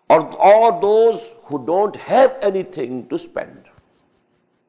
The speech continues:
because they have to go to Tabuk. They need some, some animal to ride, some camel, something of the sort. Two or three at least.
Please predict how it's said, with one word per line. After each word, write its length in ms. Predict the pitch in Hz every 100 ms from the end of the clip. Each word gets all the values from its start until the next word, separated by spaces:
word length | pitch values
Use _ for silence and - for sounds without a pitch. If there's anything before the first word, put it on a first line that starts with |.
| _ _ _ _ _ _ _ _ _
because 540 | - - 123 151 -
they 80 | 107
have 200 | 107 131
to 80 | 147
go 220 | 98 104
to 140 | 131 120
Tabuk. 680 | - 101 113 - - - - _ _ _ _ _ _ _ _ _ -
They 120 | 101
need 240 | 110 143
some, 380 | 139 - - - - _ _ _ _ _ _ _ _ _ _
some 240 | - 120 110
animal 340 | 139 170 151
to 100 | -
ride, 400 | 175 120 - - - _ _ _ _ _ _ _ _ _ _ _
some 220 | - 107
camel, 440 | - - - -
something 400 | - - - -
of 100 | - -
the 80 |
sort. 520 | 90 - - - - - _ _ _ _ _ _ _ _ -
Two 160 | 143 156
or 140 | 151
three 320 | - 170 170
at 220 | - -
least. 320 | - 90 -